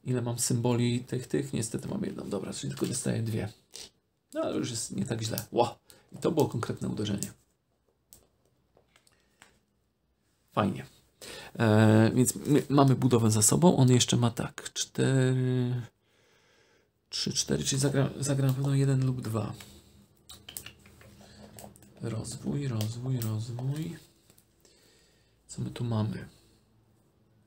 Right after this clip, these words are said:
No, trzeba się w sumie spieszyć. Przyjęcie firmy, a pozwala mi dobierać jedną kartę więcej. Eee,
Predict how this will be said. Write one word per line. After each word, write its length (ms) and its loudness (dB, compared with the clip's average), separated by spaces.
No, 80 -12
trzeba 220 -10
się 100 -14
w 40 -14
sumie 160 -6
spieszyć. 420 -6
Przyjęcie 560 -4
firmy, 680 -6
a 40 -4
pozwala 320 -8
mi 100 -10
dobierać 440 -8
jedną 220 -8
kartę 360 -14
więcej. 600 -4
Eee, 1080 -6